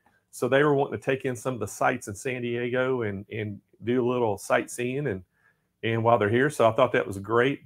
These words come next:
But, uh, so anyway, I'm, I'm, thank you for coming to San Diego, You Know Me, and, and, uh, it was a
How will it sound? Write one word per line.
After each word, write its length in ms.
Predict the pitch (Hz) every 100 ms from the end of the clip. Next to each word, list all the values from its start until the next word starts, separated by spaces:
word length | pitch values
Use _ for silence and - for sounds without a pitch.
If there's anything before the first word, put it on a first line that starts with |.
| _
But, 260 | 110 -
uh, 300 | 113 107 101
so 380 | 80 - 107 104 _ _ _ -
anyway, 460 | 143 143 131 135
I'm, 180 | 131 120
I'm, 220 | 104 107 - _ _ -
thank 240 | 143 165
you 100 | 160
for 100 | 160
coming 380 | - 147 147 139
to 120 | 123
San 280 | 117 147 139
Diego, 360 | 135 135 131 123
You 200 | 123 131
Know 160 | 123
Me, 340 | 123 127 147 147
and, 220 | 98 101
and, 360 | 110 110 107 104
uh, 240 | 98 98
it 80 | 110
was 160 | 110 101
a 140 | 95